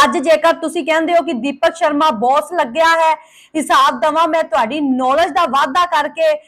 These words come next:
ਤਾਂ ਬਿਲਕੁਲ ਹੀ ਪੈਸਾ ਜਨਤਾ ਦਾ ਹੈ, ਹਿਸਾਬ ਤੁਹਾਨੂੰ ਦੇਣਾ ਪਵੇਗਾ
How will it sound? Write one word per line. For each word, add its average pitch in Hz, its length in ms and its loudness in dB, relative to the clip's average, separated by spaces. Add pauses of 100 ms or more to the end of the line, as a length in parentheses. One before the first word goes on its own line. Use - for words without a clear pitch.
(260)
ਤਾਂ 330 160 2
ਬਿਲਕੁਲ 339 460 -4
ਹੀ 370 80 -2
ਪੈਸਾ 285 440 0
ਜਨਤਾ 269 440 -2
ਦਾ 311 300 0
ਹੈ, 311 140 2 (360)
ਹਿਸਾਬ 294 420 2
ਤੁਹਾਨੂੰ 302 460 -2
ਦੇਣਾ 262 320 0
ਪਵੇਗਾ 320 560 2